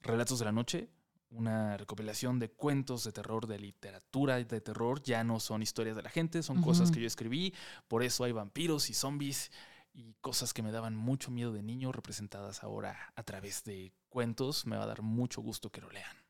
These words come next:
Speaker 2: Pues dense todo, ¿ok?
Speaker 1: Por favor.
Speaker 2: Dense todo. Gracias por venir, Uriel.
Speaker 1: Gracias por invitarme.
Speaker 2: Eh, me divertí mucho, fíjate.
Speaker 1: Mira, yo siempre tengo mucho miedo de ir de, a, a podcast de invitado porque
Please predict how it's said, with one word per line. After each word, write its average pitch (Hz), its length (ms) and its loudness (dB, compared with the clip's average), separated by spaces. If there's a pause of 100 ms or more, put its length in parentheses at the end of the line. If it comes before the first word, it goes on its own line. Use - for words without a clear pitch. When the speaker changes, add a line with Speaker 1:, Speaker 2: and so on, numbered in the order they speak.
(120)
Speaker 2:
Pues 160 340 4
dense 196 600 10 (140)
todo, 151 400 8 (400)
¿ok? 143 140 2 (280)
Speaker 1:
Por - 120 -14
favor. 101 280 0
Speaker 2:
Dense 165 220 10
todo. 147 380 6 (640)
Gracias 180 300 6
por 143 160 2
venir, 139 260 4
Uriel. 135 240 0 (160)
Speaker 1:
Gracias 131 400 2
por 120 100 -4
invitarme. 104 400 -6
Speaker 2:
Eh, 160 540 8
me 233 120 10
divertí 311 360 12
mucho, 339 320 8
fíjate. 196 600 4 (1000)
Speaker 1:
Mira, 151 260 4
yo 165 200 12
siempre 214 360 8
tengo 202 200 6
mucho 208 300 6
miedo 226 220 8
de 202 120 10
ir 170 240 4
de, 170 100 2 (200)
a, 113 960 0
a 113 160 -2
podcast 127 380 -2
de 139 60 0
invitado 123 400 2
porque 110 640 0